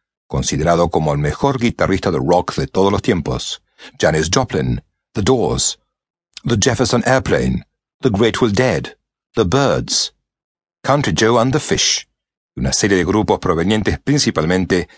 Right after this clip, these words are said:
de la costa oeste de los Estados Unidos. Luego de que Bob Dylan decidiera dejar un poco el folk y electrificar su música,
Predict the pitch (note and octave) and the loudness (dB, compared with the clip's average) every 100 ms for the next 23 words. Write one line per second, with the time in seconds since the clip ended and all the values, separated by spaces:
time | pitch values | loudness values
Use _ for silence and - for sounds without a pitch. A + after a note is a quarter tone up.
0 | - - - - D#3+ - A2 E2 - F#2+ | -14 -4 -2 0 0 2 2 2 0 -2
1 | - G#2 E2+ B1 - G#2 B2 F#2+ - - | 0 0 0 0 0 0 0 -2 -4 -10
2 | _ _ _ _ _ _ _ - B2+ F3+ | _ _ _ _ _ _ _ -2 2 4
3 | F3 - G2 A2 G#2 F2+ B2 B2 G#2+ F2+ | 4 2 2 2 0 2 2 2 2 0
4 | D#2 G2 F2+ - G2+ E2 G#2 F#2 - - | 0 2 2 2 0 2 0 0 -2 0
5 | G2+ - - _ - - G2 F#2+ - F2+ | 0 0 -6 _ -20 -10 -2 -2 -2 -4
6 | - - C#3 - G#2 - G#2+ A2+ F#2+ | -2 0 0 0 -2 -2 0 0 -2